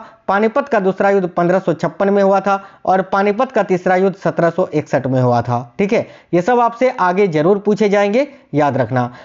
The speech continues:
आगे देखिए, क्वेश्चन आज पूछा गया था, वर्तमान में भारत के सीजीआई कौन है, यानी चीफ जस्टिस of इंडिया। तो वर्तमान में भारत के सीजीआई कौन है? आपको साथियों चैनल के अंदर बहुत सारे क्लासेस मिल जाएंगे।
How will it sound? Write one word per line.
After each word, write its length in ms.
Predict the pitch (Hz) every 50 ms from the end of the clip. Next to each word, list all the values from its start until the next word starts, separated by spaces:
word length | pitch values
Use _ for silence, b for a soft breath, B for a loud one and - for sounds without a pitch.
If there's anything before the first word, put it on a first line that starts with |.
| B B -
आगे 180 | 170 196 247
देखिए, 280 | 277 285 262 - 285 285
क्वेश्चन 340 | 285 - 233 226 226 - 254
आज 160 | 254 254 208
पूछा 240 | 165 208 208 220 233
गया 160 | 233 226 233
था, 120 | 226 233 233
वर्तमान 460 | 208 196 180 180 208 196 196 202 226
में 140 | 240 247 247 202
भारत 280 | 180 175 180 196 190
के 120 | - 208 196
सीजीआई 480 | 196 - 180 170 156 170 190 214 220 220
कौन 220 | - - 165 147
है, 200 | 135 127 123 120 B B B B -
यानी 240 | 156 175 190 196 190
चीफ 320 | 190 - - 277 269 269 180
जस्टिस 420 | 156 175 160 - - 202 202 202
of 160 | 226 214 214 233
इंडिया। 380 | 226 233 220 190 143 123 113 - B B B B B
तो 80 | - 170
वर्तमान 420 | 170 190 190 226 208 208 220 254
में 140 | 269 277 285 240
भारत 300 | 202 185 180 214 208 -
के 240 | - 190 202 202 b b b b b b _ _ -
सीजीआई 420 | - - 233 214 220 269 277 285
कौन 220 | 277 269 262 262 254
है? 160 | 254 254 254 254 - - - -
आपको 240 | 185 - - 254 247
साथियों 320 | 254 247 226 - 240 247
चैनल 300 | 233 226 208 208 226 226
के 120 | 214 202 220
अंदर 200 | 220 208 220 214
बहुत 380 | 185 185 196 190 226 220 226 -
सारे 180 | 220 214 214
क्लासेस 400 | 202 202 202 196 190 190 196 190 202
मिल 140 | 202 196 185
जाएंगे। 340 | 190 190 190 190 185 175